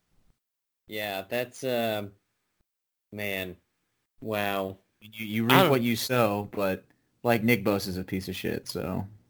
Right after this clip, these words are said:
Speaker 1: Yeah, Nick Bosa's not exactly, like, the coolest dude on earth, but I like that. I don't know, dude. I mean, like,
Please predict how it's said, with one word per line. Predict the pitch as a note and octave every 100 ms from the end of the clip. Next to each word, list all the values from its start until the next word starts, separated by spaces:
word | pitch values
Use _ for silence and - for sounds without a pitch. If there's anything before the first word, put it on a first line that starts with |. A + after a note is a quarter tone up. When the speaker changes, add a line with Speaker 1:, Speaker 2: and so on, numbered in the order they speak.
| _ _ _ _ -
Speaker 1:
Yeah, | A2 G#2+ G#2
Nick | G#2 A#2+ A#2+
Bosa's | A#2+ A#2 A2+ -
not | A2
exactly, | G#2 - G#2 G#2 G2+
like, | -
the | - -
coolest | - - - G#2+ F#2 F2+ F2+ -
dude | F#2+ F2
on | F2
earth, | F2+ F2 G2 - - _ _ - - - _ _ _ _ _ -
but | A2 G2+ F#2+ - _ _ -
I | G#2+
like | A2+ G#2 G2+ -
that. | G2 F#2+ F#2 - _ _
I | C3
don't | E3 C#3
know, | C#3
dude. | A2+ A2+ A2
I | A2
mean, | A2 A2+
like, | A2+ A2 G#2